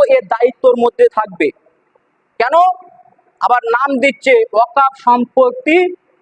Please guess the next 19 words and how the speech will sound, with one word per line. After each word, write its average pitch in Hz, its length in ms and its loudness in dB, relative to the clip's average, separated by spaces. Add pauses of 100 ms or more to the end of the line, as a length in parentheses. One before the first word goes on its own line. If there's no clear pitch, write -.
(140)
সংসদীয় 302 720 0
বিল। 170 180 -2 (1300)
আমাদের 254 460 0
বিলটা 269 280 -2 (160)
সংশোধন 277 460 0
করতে 233 320 0
যাচ্ছে। - 300 -4 (1800)
শুনে 233 240 -2
রেখে 240 220 0
দেন, 220 200 2 (480)
এই 233 220 0
পর্যন্ত 302 460 0 (140)
মোদী 269 240 2
সরকার 262 440 0
আমাদের 254 300 2 (800)
জিন্দাগিতে 320 680 0 (160)
যতদিন 311 520 0
ক্ষমতায় 302 500 0
এসেছে, 277 300 -2